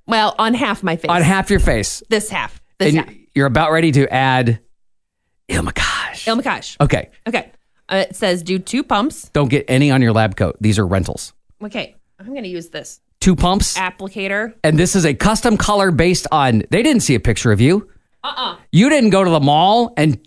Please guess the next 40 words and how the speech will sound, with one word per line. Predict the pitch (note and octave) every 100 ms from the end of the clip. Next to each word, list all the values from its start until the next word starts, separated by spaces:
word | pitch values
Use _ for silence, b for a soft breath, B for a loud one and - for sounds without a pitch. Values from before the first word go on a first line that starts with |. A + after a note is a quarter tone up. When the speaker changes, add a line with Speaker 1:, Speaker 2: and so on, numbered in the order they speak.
| _
Speaker 2:
test | - G#3 G3+
a | E3+
bunch | F#3 F3
of | -
stuff. | G3+ G#3+ A#3+ - - _ _ _ _ -
You're | C#3+ G3+
just, | F3 F3 -
uh, | D#3 B2+
and | C#3+
we've | E3
got | E3 C#3+
a |
mirror | C3+ E3+ A#3
set | A3+ G#3+
up | G#3+
in | D#3+
the | C#3+
studio | - G3+ G#3 A#3
so | B3 D#3+
you | D3 E3+
Speaker 1:
I'm | -
Speaker 2:
can | E3+
Speaker 1:
using | - B4+
the | D5 D5 F4
mirror. | A#3 C4 A#4+
Speaker 2:
And | E3+ E3+
you're | E3+
doing, | D#3 F#3 G3 F3+
uh, | D3+ C3
what | C3
I, | D3+ D#3+ D#3
this | C#3 -
is, | C#3+ E3+
uh, | C3+
what | C3+
I |
call | B2+ D3
the | A#2
wide-eyed | B2 D3+ A#2+ F#2+
move. | G2 A#2 -